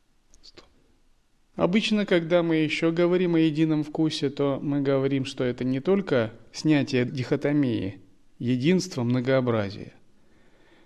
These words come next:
но и снятие другой дихотомии, внутреннее и внешнее. То есть есть различные виды дуальности, двойственности или дихотомии, как еще говорят.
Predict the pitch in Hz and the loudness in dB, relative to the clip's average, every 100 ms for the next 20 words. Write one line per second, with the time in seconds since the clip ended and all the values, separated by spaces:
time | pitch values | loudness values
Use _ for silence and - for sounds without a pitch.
0 | _ - 147 170 165 180 185 175 165 156 | _ 0 4 4 4 2 2 2 2 2
1 | 175 180 160 120 - 123 123 117 110 101 | 2 6 6 4 -2 -4 -2 -2 -2 -2
2 | 101 104 123 143 160 165 165 151 147 147 | -4 -4 0 2 2 2 2 4 2 2
3 | 127 98 - - - - - - - - | 0 -2 -6 -16 -18 -20 -20 -20 -20 -20
4 | - - - - 120 113 180 208 185 156 | -20 -20 -20 -6 -4 0 2 4 4 4
5 | 135 165 - 180 175 143 147 151 147 151 | 4 0 0 2 2 4 2 0 4 4
6 | 120 107 101 - - - 127 135 135 104 | 4 2 -2 -8 -16 -12 -4 0 2 0
7 | - 101 90 - - - - 113 117 127 | -6 -10 -12 -14 -20 -16 -10 -8 -6 -8
8 | - 147 156 147 110 104 - - - - | -8 -4 -2 0 -2 -6 -12 -16 -14 -10
9 | 117 113 107 98 | -8 -6 -6 -6